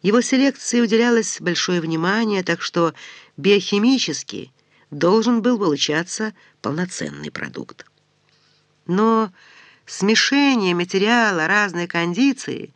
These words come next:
оказывало разрушающее влияние на общее качество чая, так как вызывало изменение того стандарта вкуса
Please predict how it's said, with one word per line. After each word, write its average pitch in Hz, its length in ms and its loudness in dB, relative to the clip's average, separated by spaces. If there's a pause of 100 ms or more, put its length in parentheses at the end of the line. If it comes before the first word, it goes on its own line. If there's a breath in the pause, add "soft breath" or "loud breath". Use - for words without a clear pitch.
(400 loud breath)
оказывало 285 720 2
разрушающее 240 920 2
влияние 226 640 2 (320 loud breath)
на 196 280 0
общее 208 500 2
качество 180 580 -4
чая, 143 540 -4 (500 loud breath)
так 202 160 0
как 208 160 -2
вызывало 233 500 4
изменение 214 720 2 (140)
того 277 260 2
стандарта 180 760 0
вкуса 127 680 -6